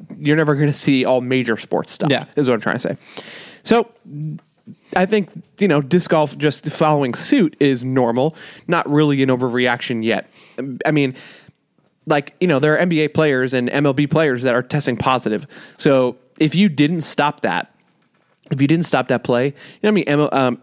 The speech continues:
Speaker 1: you know how many N B A players probably would have had it if they
Speaker 2: Yeah.
Speaker 1: played this next week?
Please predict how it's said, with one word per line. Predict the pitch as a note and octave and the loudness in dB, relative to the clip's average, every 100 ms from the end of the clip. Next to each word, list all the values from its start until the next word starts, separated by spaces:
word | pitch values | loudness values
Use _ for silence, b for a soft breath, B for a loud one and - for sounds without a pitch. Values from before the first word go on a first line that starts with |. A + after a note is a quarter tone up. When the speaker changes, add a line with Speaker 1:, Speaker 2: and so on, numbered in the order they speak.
| _ | _
Speaker 1:
you | - - C#3+ | -20 -6 -2
know | |
how | F#3+ | 0
many | F#3 | 0
N | D3 D#3 | 0 0
B | D3 | 0
A | D3+ | 2
players | E3 D#3+ D#3+ | 2 0 0
probably | - D3+ D#3 C#3+ | 0 -2 0 0
would | B2+ D#3 | 0 0
have | D#3+ | 0
had | D#3 D#3 | 0 0
it | - - | -2 -2
if | C#3 | 0
they | D3+ | 2
Speaker 2:
Yeah. | C#3 | 2
Speaker 1:
played | D3+ D3 C#3+ | 2 2 0
this | C#3+ | -2
next | C3 C3 B2+ - B2+ | -2 -2 -2 -6 -4
week? | A2+ B2 - | -2 -2 -4